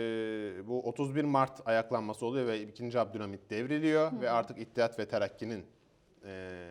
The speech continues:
Speaker 1: bir şekilde etkili olduğu günler geliyor. Daha, e, burada ticari gelir elde edebileceği ve bir takım, e, Fenerbahçe'nin de bu başarı, başarısızlık gibi,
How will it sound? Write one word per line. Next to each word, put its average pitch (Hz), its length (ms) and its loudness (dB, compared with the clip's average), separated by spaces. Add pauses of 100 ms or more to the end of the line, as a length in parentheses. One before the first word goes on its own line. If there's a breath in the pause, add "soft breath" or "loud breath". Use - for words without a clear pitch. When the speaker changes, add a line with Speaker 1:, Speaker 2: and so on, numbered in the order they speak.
(420)
Speaker 1:
bir 104 120 -10
şekilde 107 360 -10
etkili 110 340 -4
olduğu 98 300 -2
günler 107 280 -4
geliyor. 143 400 0 (460 loud breath)
Daha, 202 440 8 (140)
e, 123 40 -4 (560)
burada 147 480 2 (240 loud breath)
ticari 170 420 8
gelir 156 240 6
elde 131 280 10
edebileceği 98 720 -2 (480 soft breath)
ve 170 100 0
bir 170 80 -6
takım, 160 360 0 (180)
e, 131 540 2
Fenerbahçe'nin 143 720 2
de 127 280 4
bu 120 260 0
başarı, 123 580 4
başarısızlık 117 680 -4
gibi, 107 360 -2